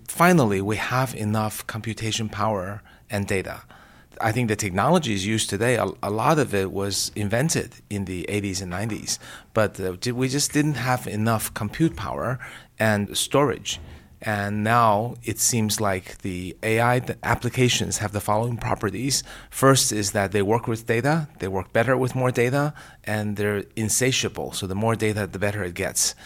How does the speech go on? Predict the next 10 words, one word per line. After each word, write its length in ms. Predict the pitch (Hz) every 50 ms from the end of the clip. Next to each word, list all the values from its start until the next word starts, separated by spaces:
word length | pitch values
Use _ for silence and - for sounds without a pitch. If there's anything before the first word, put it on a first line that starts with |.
| - - - - - -
Secondly, 720 | - - 123 120 113 - 135 123 131 131 135 139 147 143 - - - - -
with 300 | 110 110 107 101 - -
sufficient 600 | - - - 120 113 - 165 - 170 156 143 123
data, 480 | 139 131 143 131 113 95 92 95 104 - - - - - - -
A 160 | 120 120 117
I 120 | 113 117 117
is 140 | 107 -
beating 480 | - - - 127 131 - 127 104 104 104
people 460 | - - - - 175 175 - 95 76
now 360 | 85 85 78 71 95 113 123